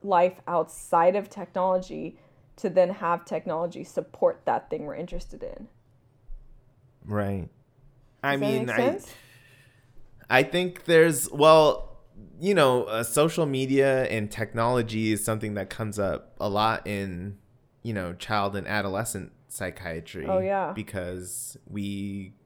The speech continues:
Speaker 2: see a lot of kids with, you know, we seeing, we're seeing, like, an uptick in anxiety disorders and
Speaker 1: Mm-hmm.
Speaker 2: stuff like that. And some of it correlates with increased use of, you know, uh, social media,
Speaker 1: Yeah.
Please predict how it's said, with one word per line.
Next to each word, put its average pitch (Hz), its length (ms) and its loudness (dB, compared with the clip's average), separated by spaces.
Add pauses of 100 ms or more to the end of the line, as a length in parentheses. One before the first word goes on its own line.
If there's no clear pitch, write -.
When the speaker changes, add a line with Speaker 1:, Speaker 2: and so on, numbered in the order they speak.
(320)
Speaker 2:
see - 260 -8
a 101 60 -6
lot 90 220 -8
of 85 80 -12
kids 98 540 -8
with, 90 320 -10
you 127 100 -6
know, 101 140 -2
we 101 160 -4
seeing, 98 540 -8 (580)
we're 101 80 -6
seeing, 104 260 -4
like, 98 200 -2
an 98 80 -4
uptick 101 580 -4
in 92 460 -10 (500)
anxiety 95 600 -4
disorders 90 840 -8
and 185 100 -8
Speaker 1:
Mm-hmm. 180 80 -8
Speaker 2:
stuff 98 320 -10
like 90 180 -12
that. 110 340 -6
And 92 300 -14 (140)
some 123 320 -6
of 98 100 -8
it 95 220 -4
correlates 92 680 -8
with 92 480 -8 (360)
increased 98 560 -8
use 98 300 -6
of, 95 320 -6 (320)
you 135 140 -4
know, 98 300 -4 (760)
uh, 82 320 -8
social 101 360 -6
media, 98 400 -4
Speaker 1:
Yeah. 92 140 -8